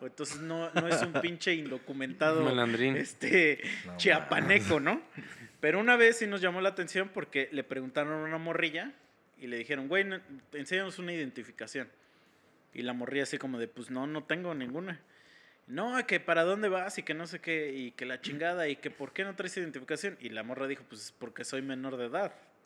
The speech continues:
Speaker 1: pues no tengo". Y la empezaron a hostigar así un chingo, y un ruquito se paró, güey.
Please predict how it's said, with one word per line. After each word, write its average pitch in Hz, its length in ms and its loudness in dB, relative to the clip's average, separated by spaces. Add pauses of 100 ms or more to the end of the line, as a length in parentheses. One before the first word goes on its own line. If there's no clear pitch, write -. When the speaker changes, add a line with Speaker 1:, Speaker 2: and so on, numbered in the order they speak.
(140)
Speaker 1:
pues 107 140 -20
no 120 160 -10
tengo". 156 400 -6 (880)
Y 131 80 -8
la 165 80 2
empezaron 262 460 0
a - 20 4
hostigar 202 380 4
así 226 180 0
un 214 100 -6
chingo, 208 520 -4
y 143 160 -6
un 170 140 -2
ruquito 180 440 -4
se 170 160 -4
paró, 120 400 -6
güey. 120 240 -8